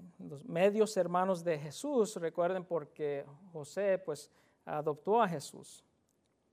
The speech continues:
Entonces, vemos aquí que están cuestionando una vez más, Jesús, hijo del carpintero, es decir, hijo adoptivo de José. He's an adopted son of, of Joseph.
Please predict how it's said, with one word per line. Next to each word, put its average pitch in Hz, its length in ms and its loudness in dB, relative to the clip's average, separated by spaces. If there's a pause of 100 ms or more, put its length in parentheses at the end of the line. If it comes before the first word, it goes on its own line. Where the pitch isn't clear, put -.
(200)
Entonces, 175 640 -2 (640)
vemos 240 380 4
aquí 214 600 0
que - 80 -6
están 208 260 -2
cuestionando 190 640 0
una 220 160 4
vez 208 120 4
más, 196 400 0
Jesús, 220 580 -6
hijo 247 300 0
del 214 200 4
carpintero, 185 760 2 (560)
es 180 160 -4
decir, 196 340 -2
hijo 208 300 4
adoptivo 190 800 4 (500)
de 165 160 2
José. 165 580 0 (760)
He's 180 180 0
an 196 100 2
adopted 196 500 4
son 196 280 0
of, 180 260 0
of 170 240 0 (200)
Joseph. 202 500 6